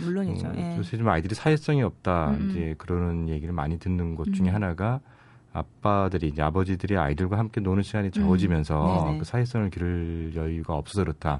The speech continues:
Speaker 1: 어.
Speaker 2: 이런 얘기도 나오는데 설득력이 높더라고요.
Speaker 1: 그러니까 저는 그 아버지와 아이들의 관계는
Speaker 2: 네.
Speaker 1: 아버지는 아버지의 자리 찾기
Speaker 2: 네, 그럼요.
Speaker 1: 차원에서 보면 상당히 중요한
Speaker 2: 네.
Speaker 1: 것 같아요. 관계를 회복하는 거예요.
Speaker 2: 아, 그 논외도 보면 그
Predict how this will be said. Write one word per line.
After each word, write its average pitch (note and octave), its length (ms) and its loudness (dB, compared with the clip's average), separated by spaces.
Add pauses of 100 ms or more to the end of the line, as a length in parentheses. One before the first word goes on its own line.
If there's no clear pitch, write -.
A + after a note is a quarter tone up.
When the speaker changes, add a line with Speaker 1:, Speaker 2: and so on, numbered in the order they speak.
(120)
Speaker 1:
어. E3 400 -4
Speaker 2:
이런 F2+ 160 0
얘기도 F2 200 0
나오는데 D#2+ 280 0
설득력이 A#2 460 0
높더라고요. D#2 540 -2 (340)
Speaker 1:
그러니까 G#3+ 220 2
저는 G3+ 560 2
그 G3+ 280 2 (220)
아버지와 G#3+ 680 4
아이들의 G3+ 420 2
관계는 E3 600 4
Speaker 2:
네. F2 80 -2 (200)
Speaker 1:
아버지는 B3 520 6
아버지의 B3 420 4
자리 F#3 240 0
찾기 E3+ 500 -4 (160)
Speaker 2:
네, F2+ 240 6
그럼요. A#2 140 4 (100)
Speaker 1:
차원에서 C#4+ 220 6
보면 G#3+ 240 6
상당히 D#4+ 340 4
중요한 B2+ 280 4
Speaker 2:
네. - 20 2
Speaker 1:
것 - 80 2
같아요. F3 160 -2
관계를 F3+ 380 4
회복하는 A3+ 440 0
거예요. D2+ 280 2
Speaker 2:
아, - 60 -4
그 G#2 160 2
논외도 C3+ 400 8
보면 G#2+ 460 4
그 E2+ 180 0